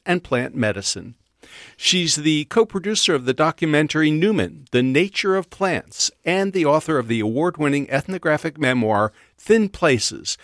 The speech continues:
A Pilgrimage Home, based on her research in Nepal.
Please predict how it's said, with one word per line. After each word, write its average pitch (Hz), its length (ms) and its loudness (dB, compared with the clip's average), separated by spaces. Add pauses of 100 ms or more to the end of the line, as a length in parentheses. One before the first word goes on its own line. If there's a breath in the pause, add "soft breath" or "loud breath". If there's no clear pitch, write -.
(220 soft breath)
A 110 200 -4
Pilgrimage 165 720 -4
Home, 98 520 -2
based 123 280 0
on 104 180 -2
her 110 140 -6
research 160 480 -6
in 120 100 -2
Nepal. 113 600 -2